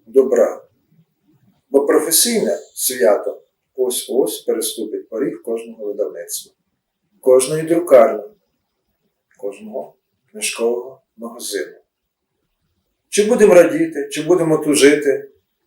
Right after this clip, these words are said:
чи буде над нами знову гуд-, гудіти сирена, не так уже принципово буде, хоча це страшно.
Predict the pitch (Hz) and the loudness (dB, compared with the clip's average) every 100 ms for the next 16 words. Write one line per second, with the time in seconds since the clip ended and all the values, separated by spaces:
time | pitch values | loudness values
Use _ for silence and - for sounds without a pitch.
0 | _ - 170 170 190 185 180 175 180 175 | _ -4 4 6 6 4 2 2 0 0
1 | 160 165 175 160 143 147 - - 143 151 | -2 0 2 4 2 2 -2 -4 -2 0
2 | 160 - - 123 147 - - - - _ | 2 2 6 6 6 4 0 -6 -16 _
3 | _ _ _ _ _ 147 151 190 190 165 | _ _ _ _ _ -18 -4 -4 -2 -4
4 | 165 165 151 139 - - 123 - 104 101 | -4 -4 -4 -4 -2 2 2 2 -2 -8
5 | 101 - 123 113 - - 135 139 - - | -8 -4 -4 -2 -2 2 6 6 4 -8